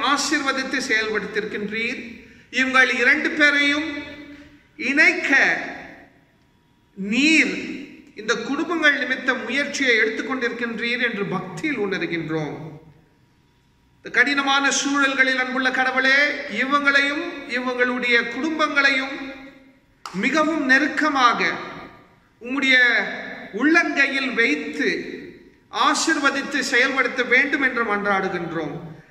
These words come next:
எந்த ஒரு நாசமும் மோசமும் இவங்களை நெருங்காதபடி நீர் மட்டுமே இவங்களை பாதுகாத்து வழி நடத்த வேண்டும்.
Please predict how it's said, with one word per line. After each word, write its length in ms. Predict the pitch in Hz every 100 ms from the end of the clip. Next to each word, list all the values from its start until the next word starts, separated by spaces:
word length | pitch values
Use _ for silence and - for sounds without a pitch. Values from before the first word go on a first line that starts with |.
| -
எந்த 280 | 202 240 262
ஒரு 200 | 262 247
நாசமும் 600 | 226 262 254 302 294 269
மோசமும் 520 | 247 285 294 285 285
இவங்களை 360 | 262 254 247 233
நெருங்காதபடி 920 | 233 254 285 302 311 302 285 262 -
நீர் 160 | 220 214
மட்டுமே 720 | 226 233 - 302 294 302 320
இவங்களை 420 | 285 262 254 240
பாதுகாத்து 500 | 240 247 269 262 262
வழி 180 | 254 196
நடத்த 320 | 190 175 160
வேண்டும். 640 | 165 160 151 139 151 -